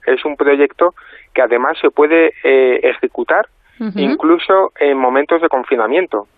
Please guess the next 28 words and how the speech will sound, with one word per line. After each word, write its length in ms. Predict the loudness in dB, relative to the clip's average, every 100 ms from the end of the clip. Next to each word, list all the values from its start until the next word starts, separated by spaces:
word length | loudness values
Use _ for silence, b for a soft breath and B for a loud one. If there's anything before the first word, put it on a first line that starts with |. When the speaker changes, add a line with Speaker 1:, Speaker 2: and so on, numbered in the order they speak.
| _ -20
Speaker 2:
Ujú. 360 | -20 _ -2
Speaker 1:
cuando, 920 | 0 0 2 4 4 6 4 2 -4
cuando 460 | -4 -4 0 2 4
los 160 | 2 0
niños 320 | -2 -2 -2
no 160 | 0 -2
están 260 | -2 -4
en 100 | -4
el 80 | -4
colegio, 340 | -2 -2 -2 -2
porque 320 | 0 0 0 -2 -6 _ -18 -6
básicamente 640 | -4 -2 -2 -2 0 0
lo 120 | 0
que 100 | -2
buscamos 500 | -6 -4 -4 -4 -4
es 140 | -6 -2
que 120 | -2
ellos 260 | 0 0 0
lean, 360 | 2 2 0 -6 _ _ -6
con 140 | -2
lo 80 | -2
cual 200 | 0 -2 -2
pueden 300 | -4 -4 -4
leer 300 | 0 0 -2 -6
en 180 | -8 -8
su 220 | -8 -8
casa 420 | -2 -2 0 -2 -2
también, 360 | -2 -2 -2